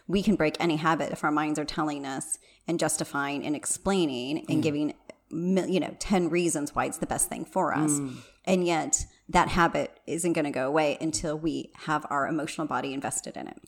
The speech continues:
Speaker 2: Yeah, exactly.
Speaker 1: Right? And so everything does need to feel like it's possible.
Speaker 2: And that's why the harmony, we talk about harmony and oneness is so important, because that's where actual change can happen.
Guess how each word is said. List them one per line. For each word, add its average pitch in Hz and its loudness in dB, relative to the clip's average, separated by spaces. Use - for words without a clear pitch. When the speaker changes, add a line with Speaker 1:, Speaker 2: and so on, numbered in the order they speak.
Speaker 2:
Yeah, 185 -8
exactly. 135 -4
Speaker 1:
Right? 170 4
And 175 -2
so - 0
everything 170 0
does 160 -2
need 151 -4
to 160 -10
feel - -2
like 151 -2
it's - -2
possible. - -6
Speaker 2:
And 147 -2
that's 156 -2
why 143 -2
the 131 -4
harmony, 127 -6
we 135 0
talk 127 -2
about - -2
harmony 120 -6
and 113 -6
oneness 120 -6
is - -10
so 123 -6
important, 123 -8
because - -10
that's - -6
where 113 -4
actual 104 -10
change - -18
can 104 -14
happen. 104 -14